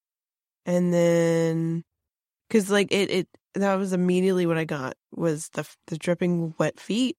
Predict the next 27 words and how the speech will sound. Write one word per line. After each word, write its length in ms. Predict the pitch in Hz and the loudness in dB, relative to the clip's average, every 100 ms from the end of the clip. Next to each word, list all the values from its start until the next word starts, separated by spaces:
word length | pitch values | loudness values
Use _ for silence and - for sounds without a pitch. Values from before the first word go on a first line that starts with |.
| _ | _
the 120 | - | -4
white 240 | 160 156 - | -2 -2 -2
dress, 360 | 185 202 196 | 0 2 0
the 120 | - 170 | -4 -4
long, 600 | 165 165 170 175 175 170 _ _ _ _ _ _ - | -2 2 2 2 0 -4 _ _ _ _ _ _ -6
uh, 480 | 165 160 160 156 156 | -2 -2 -2 -4 -4
brown 320 | - 175 165 170 | -2 0 0 0
hair, 420 | 170 165 170 170 _ _ _ _ - | -2 -2 -4 -6 _ _ _ _ -16
that 100 | - | -10
kind 140 | - 208 | -8 -8
of 100 | - | -8
thing. 280 | - 196 - _ | -6 -6 -10 _
So 380 | - - - 185 _ _ _ _ - | -10 -6 -6 -8 _ _ _ _ 0
that's 200 | 175 - | 0 2
where 120 | 156 | 0
I 100 | 147 | 2
would 160 | 147 151 | 0 -2
go. 280 | 139 156 - _ _ _ _ _ | -2 -4 -6 _ _ _ _ _
Um, 840 | 190 185 185 185 185 185 185 185 180 _ _ _ _ _ | -2 2 4 4 4 2 0 -4 -6 _ _ _ _ _
and 160 | 190 190 | 0 2
if 100 | 190 | 2
I 80 | 208 | 0
had 400 | 190 208 214 240 | 0 -2 -2 -2
to 120 | 262 | -6
pick 300 | - 233 214 | -2 -4 -2
one 580 | 190 190 190 190 196 190 _ _ _ _ _ _ _ _ - 175 | 0 2 2 0 -2 -4 _ _ _ _ _ _ _ _ -12 -4
device, 880 | 175 165 160 170 208 - - - | -2 2 2 2 -2 -6 -14 -16